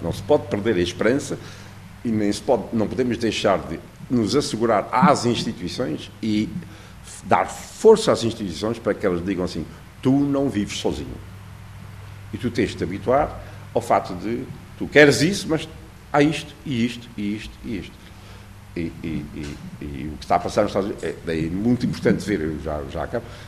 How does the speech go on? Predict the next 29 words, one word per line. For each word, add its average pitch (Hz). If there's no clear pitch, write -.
o, 92
o -
que -
está -
a -
passar 92
nos 92
Estados 92
Unidos, 110
ver 127
como 123
é 151
que -
as 117
instituições 139
estão 117
a 101
tentar 107
conseguir, 110
eh, 110
eh, 107
eh, -
fazer 113
isso. -
Eu 101
ainda 156
acredito 131
que -
elas 92